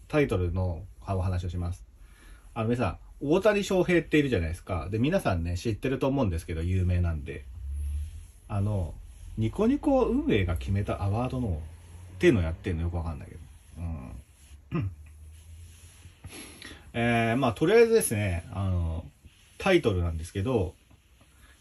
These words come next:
野球興味あるの？興味ないっす。あの、僕野球興味ないし、全然詳しくないから、だから皆さんにちょっとね、教えてほしいなと思いまして。あの、今なんか世間だとなんか大谷翔平って、なんかすごい騒がれてるというか、今、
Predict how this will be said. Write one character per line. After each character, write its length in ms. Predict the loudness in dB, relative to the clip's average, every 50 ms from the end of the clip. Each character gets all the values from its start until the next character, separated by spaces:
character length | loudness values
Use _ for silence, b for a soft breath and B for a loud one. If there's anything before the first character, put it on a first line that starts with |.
| -2
野 160 | 2 2 2 2
球 260 | 2 4 4 4 4
興 220 | 10 10 10 10
味 120 | 10 8 6
あ 60 | 6
る 80 | 4
の？ 160 | 2 2 -2 -4 -10 -18 -20 _ -20 _ -20 -20 -16 -4
興 180 | 2 4 6 6
味 100 | 6 4
な 80 | 2 0
い 20 |
っ 40 | 0
す。 300 | -2 -6 -10 -16 -20 -20 -20 -20 _ _ _
あ 140 | -2 0 2
の、 220 | 4 4 2 0 B B B B B B 4
僕 200 | 6 6 8 8
野 200 | 6 6 6 6
球 180 | 4 2 2 2
興 220 | 2 4 4 4
味 100 | 4 4
な 140 | 6 6 4
い 80 | 4
し、 180 | 4 2 2 4
全 140 | 4 4 4
然 100 | 2 2
詳 260 | 2 6 8 8 8
し 80 | 6 4
く 140 | 2 4
な 140 | 4 6 4
い 40 | 6
か 140 | 6 8 8
ら、 220 | 8 8 8 6
だ 100 | 4 4
か 80 | 6 4
ら 80 | 4
皆 240 | 4 4 2 2 2
さ 120 | 2 2 2
ん 20 |
に 80 | 2 2
ち 60 | 2
ょ 60 | 0
っ 20 | 2
と 160 | 2 0 0
ね、 60 | 0 0 0 2
教 100 | 2 2
え 40 | 2
て 60 | 2
ほ 80 | 2 2
し 120 | 2 2
い 40 | 2
な 100 | 2 0
と 80 | -2
思 140 | -2 -2 0
い 20 | 0
ま 140 | 0 -2
し 80 | -4 -4
て。 240 | -6 -8 -8 -8 -10 B B B B B B B B B B B B
あ 120 | 2 2 4
の、 80 | 4
今 180 | 4 6 6 6
な 100 | 6 6
ん 20 |
か 100 | 4 2
世 160 | 4 2 2
間 240 | 4 4 4 4 4
だ 140 | 4 2 2
と 100 | 2 2
な 120 | 2 2
ん 20 | 2
か 80 | 2
大 180 | 4 4 4 4
谷 240 | 4 4 4 2 2
翔 220 | 4 4 4 6
平 160 | 6 4 4
っ 20 | 4
て、 380 | 0 -2 -2 0 0 -2 -4 -8 -14 -16 -14 -12 -10 -8 -4 -2
な 120 | -2 0
ん 20 | 0
か 80 | 0
す 160 | -2 -2 0
ご 120 | 4 6 6
い 160 | 6 4 2 -4 -10
騒 320 | -6 -2 0 2 4 6
が 100 | 6 6
れ 100 | 6 4
て 80 | 2 0
る 100 | -2 -4
と 120 | -4 -6
い 60 | -8 -6
う 40 |
か、 80 | -4 -2
今、 300 | -2 0 -2 -2 -4